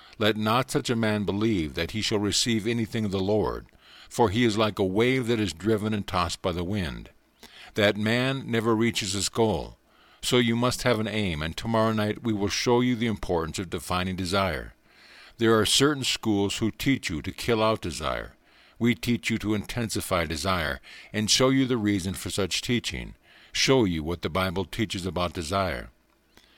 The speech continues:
And now we will come to the help that many of you have asked for today. Those who are not here on Sunday, let me remind you in a very simple technique. As I told you on Sunday, any time that you exercise your imagination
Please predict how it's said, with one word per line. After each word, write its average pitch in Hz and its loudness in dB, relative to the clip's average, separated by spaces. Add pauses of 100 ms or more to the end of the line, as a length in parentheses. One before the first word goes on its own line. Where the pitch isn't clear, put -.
(180)
And 104 -4
now 113 0
we 131 2
will 123 0
come 113 -2
to 107 -4
the 98 -2
help 95 -2
that 92 0
many 104 -2
of 73 -4
you 67 -6
have 78 -6
asked 87 -2
for 92 -6
today. 85 -6 (680)
Those 120 4
who 143 2
are 127 0
not 110 -2
here 117 0
on 101 -2
Sunday, 104 -2
let 104 -2
me 113 -2
remind 107 -2
you 87 -2
in 85 -6
a 85 -6
very 98 -2
simple 98 -2
technique. 95 -6 (560)
As 113 0
I 123 4
told 139 0
you 127 2
on 110 0
Sunday, 110 -2
any 127 -4
time 98 -4
that 95 -4
you 107 -4
exercise 101 -2
your 90 0
imagination 85 -4